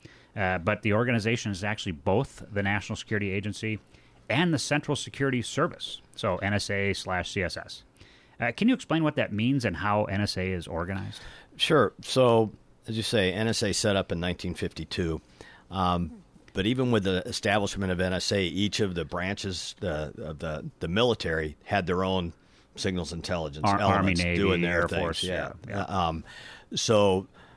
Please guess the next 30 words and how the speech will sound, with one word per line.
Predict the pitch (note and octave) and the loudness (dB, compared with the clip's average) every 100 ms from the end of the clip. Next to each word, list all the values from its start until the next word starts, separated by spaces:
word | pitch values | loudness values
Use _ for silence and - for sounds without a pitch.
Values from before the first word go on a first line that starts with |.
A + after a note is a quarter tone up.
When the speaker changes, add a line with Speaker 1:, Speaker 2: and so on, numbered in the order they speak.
| _ _ _ - - | _ _ _ -20 -14
Speaker 2:
about, | B3 G#2 F#2+ F2+ | -6 0 2 2
I | F2+ | 0
think | F#2+ | -4
it | G2 | -4
was | D#2 | -4
nineteen | F#2 F#2+ G2 | -4 -4 -6
seventy-two | - G2 F2+ F2 - B2 E2+ D2+ | -2 -2 -2 -4 -2 -2 0 -4
or | E2 | -6
so, | - E2+ D#2+ | -4 -4 -4
there's | D#2+ D#2+ F#2 | -4 -6 -4
recognition | F#2 F#2+ E2+ E2+ - E2 | -6 -6 -6 -6 -6 -6
that, | D#2 D#2+ | -6 -6
hey, | F2+ | -4
all | - A#2 | -2 0
these | C3 A2 - - - | 0 -2 -4 -10 -4
military | F#2 A2+ A2+ G#2+ | 0 2 2 0
branches | E2 F#2 G2+ - E2 | 2 0 -2 -4 -4
doing | F#2 F2+ F2 | -2 -2 -2
their | D#2+ | -2
own | E2+ F#2 F2+ F2 | 0 0 0 -2
signals | G#2+ F#2 F2+ D#2+ | -4 -4 -4 -6
intelligence, | D2+ B2 B2+ F2 F2+ E2+ - - - - - A2+ | -4 -2 0 -2 -4 -4 -6 -10 -20 -20 -8 -2
wouldn't | A#2 A2+ | 0 2
it | |
make | G#2+ - | 0 0
sense | - G2 F#2 - | 0 -2 -2 -6
to | - F2+ F2 E2 - - - | -2 0 0 -4 -10 -18 -8
consolidate | F2+ - G2 F#2 F2+ F2+ F2 D#2+ F2+ | -6 -2 2 2 2 0 0 -2 -2
and, | D#2+ | -4
and, | E2+ D#2 D#2 | -4 -4 -6